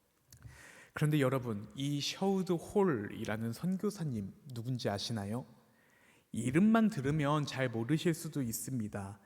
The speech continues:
하지만 이 선교사님이 우리나라에 행했었던 모습을 들으면 모두 잘 아실 것이다 라고 생각을 합니다. 바로 이 샤우드 홀 선교사님은 우리나라에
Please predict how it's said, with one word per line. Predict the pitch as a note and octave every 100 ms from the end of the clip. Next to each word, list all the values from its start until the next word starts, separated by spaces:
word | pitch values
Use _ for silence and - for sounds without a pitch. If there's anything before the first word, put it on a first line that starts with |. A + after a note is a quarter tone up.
| - - - -
하지만 | E3 E3 C#3
이 | C3+
선교사님이 | D3+ F3 F#3+ G3 G3 F3 E3 D#3 D3+ D3+
우리나라에 | A2+ A#2+ C#3 C3+ C3 C3+
행했었던 | C3 E3 E3+ - D3+ - D3+ D3 A#2+
모습을 | G#2 A2 E3 F#3+
들으면 | D#3 B2 A#2 C#3 A3+ - - -
모두 | A2 A#2+
잘 | - A#2 A2+
아실 | A2 G#2 - F3
것이다 | F#3 E3 F3 D#3 C#3+ A2
라고 | G#2+ A2
생각을 | A2 D3 D3 B2 A#2+
합니다. | B2+ G#2+ G2 G2 - - - - - - _ -
바로 | - A#2
이 | A2+ A2+
샤우드 | A2+ - F#3 F#3+ F3
홀 | E3+ G3 E3
선교사님은 | - D#3 D#3+ D3 B2 A2+ D3 G#2 - - -
우리나라에 | A2+ A#2+ B2 A2 G#2 A#2+ C3